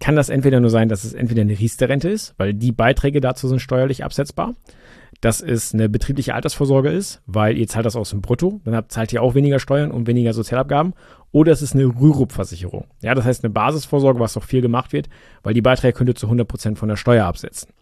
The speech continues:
Das hört sich jetzt erstmal toll an, aber all diese, also diese drei Produkte aus den ersten beiden Schichten haben halt Nachteile. Warum haben die auch Nachteile? Das muss man ganz klar sagen. Zum einen bei der Basisvorsorge, erste Schicht, ist es so, das Geld bekommt ihr definitiv erst, wenn ihr in Rente geht.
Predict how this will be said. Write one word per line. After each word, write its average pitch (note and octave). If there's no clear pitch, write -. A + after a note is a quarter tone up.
Das G#2+
hört D#3+
sich D#3
jetzt D3
erstmal C3+
toll A2+
an, G3
aber C3
all F#3
diese, C#3+
also A2+
diese B2+
drei A2+
Produkte G#3
aus A2
den A#2+
ersten A2+
beiden F#2
Schichten F#3
haben C3
halt C#3+
Nachteile. C#3
Warum A#2
haben C3+
die B2+
auch -
Nachteile? D#3
Das -
muss A#2+
man A2+
ganz G2+
klar G#2+
sagen. D3
Zum B2+
einen C#3
bei B2+
der A2
Basisvorsorge, D#3
erste A2+
Schicht, -
ist -
es A#2+
so, D3
das -
Geld D3
bekommt C3+
ihr B2+
definitiv C3+
erst, B2+
wenn A#2+
ihr C3
in A#2+
Rente B2
geht. F2